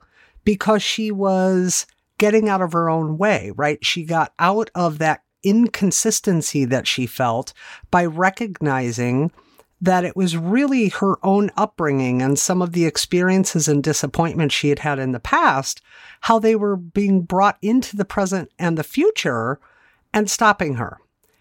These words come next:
And so we talked a lot about how it's important to give yourself permission to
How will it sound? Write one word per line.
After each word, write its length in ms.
And 520
so 200
we 180
talked 320
a 80
lot 220
about 500
how 580
it's 240
important 540
to 100
give 220
yourself 420
permission 840
to 540